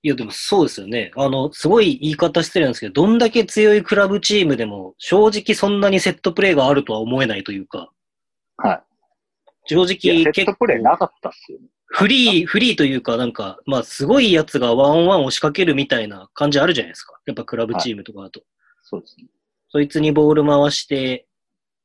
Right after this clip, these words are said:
Speaker 1: とかっていう中で、急にセットプレーって言われても、何これって話ですよね。
Speaker 2: はい。いきなり、いきなりアメリカ式のバスケットを叩き込まれる。
Speaker 1: <laughs>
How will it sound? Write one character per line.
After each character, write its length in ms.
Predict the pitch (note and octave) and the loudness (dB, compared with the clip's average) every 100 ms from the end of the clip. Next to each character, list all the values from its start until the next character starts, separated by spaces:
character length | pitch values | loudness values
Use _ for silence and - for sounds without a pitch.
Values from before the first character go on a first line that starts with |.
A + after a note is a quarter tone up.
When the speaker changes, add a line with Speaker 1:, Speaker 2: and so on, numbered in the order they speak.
| _ _ - | _ _ -18
Speaker 1:
と 80 | - | -16
か 240 | F#2+ - | -16 -20
っ 20 | _ _ _ _ | _ _ _ _
て 80 | B2+ | -10
い 260 | A2 G#2+ A2 | -8 -8 -4
う 40 | |
中 280 | A2+ - A2 | -4 -4 -8
で、 120 | G2 | -10
急 360 | - - E3 F#3+ | -10 0 0 0
に 120 | G3+ | -2
セ 120 | - | -2
ッ 80 | F3+ - | -4 -6
ト 120 | F3 | -4
プ 140 | F#3+ | 0
レ 120 | F#3 | 2
ー 40 | C#3+ | 0
っ 20 | |
て 80 | _ | _
言 120 | A#2+ G#2+ | -8 -8
わ 60 | |
れ 80 | G#2+ | -8
て 100 | G#2 | -10
も、 160 | G2 G2 | -12 -6
何 240 | C#3+ C#3 | -4 -4
こ 120 | - | -8
れ 100 | A2 | -12
っ 20 | - | -12
て 120 | - | -10
話 260 | E3 - | -8 -4
で 60 | - | -6
す 120 | - | -6
よ 60 | E2 | -20
ね。 140 | E2+ _ _ G2 _ G2 - | -20 _ _ -20 _ -2 0
Speaker 2:
は 120 | - | -2
い。 160 | - A2 | -6 -12
い 40 | |
き 160 | - C#3 | -2 2
な 120 | C#3+ | 4
り、 260 | C3+ C3 _ | 4 0 _
い 120 | A2 | -4
き 140 | - C#3 | 2 4
な 100 | C3 | 4
り 120 | B2+ | 4
ア 100 | B2 | 4
メ 100 | B2+ | 2
リ 100 | B2+ | 2
カ 140 | B2+ | -2
式 180 | - - | -2 -2
の 120 | A#2+ | -2
バ 120 | A2+ A2 | -2 -4
ス 80 | |
ケ 100 | - | -6
ッ 20 | - _ | -6 _
ト 120 | D#2 | -12
を 120 | D#2 - - - - - - - | -4 -2 -2 -4 -8 -6 -4 0
叩 300 | - - - | 2 2 2
き 80 | |
込 100 | - | 0
ま 120 | - - | 0 0
れ 60 | |
る。 60 | |
Speaker 1:
<laughs> 60 | - | 2